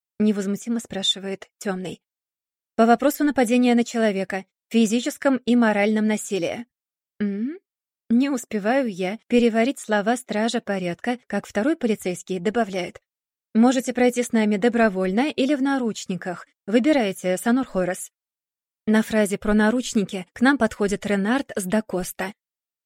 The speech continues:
«Какие-то проблемы, офицеры?» Брат касается сенсорной кнопки на браслете, темным жгутом перехватывающим его запястье, и над рукой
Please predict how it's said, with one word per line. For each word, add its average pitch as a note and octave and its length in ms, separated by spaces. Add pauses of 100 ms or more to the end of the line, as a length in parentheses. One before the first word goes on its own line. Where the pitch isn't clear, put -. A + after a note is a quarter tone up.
(160)
«Какие-то B3 420
проблемы, B3 420
офицеры?» F#3+ 560 (340)
Брат A#3 400
касается G#3+ 500
сенсорной G#3 580
кнопки - 400
на A3+ 120
браслете, A3 640 (220)
темным A3 360
жгутом G#3 420
перехватывающим G3 960
его G#3+ 260
запястье, G3 800
и A3 280
над A3 280
рукой D4 500